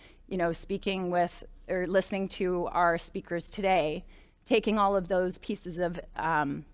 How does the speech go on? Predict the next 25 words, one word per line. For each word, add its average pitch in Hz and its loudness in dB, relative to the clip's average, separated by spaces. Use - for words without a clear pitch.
education 180 -2
and 160 -2
putting 196 -2
them 175 -2
together 175 0
to - -10
be 170 -4
able 165 -2
to 165 -8
build 165 0
uh, 160 2
the 170 -2
resources 175 -2
that 165 0
we 175 -6
need 165 -4
to - -8
move 175 -6
forward 156 0
through 156 -6
this, 151 -4
uh, 143 -2
this 156 -4
new 165 -2
evolution. 151 -4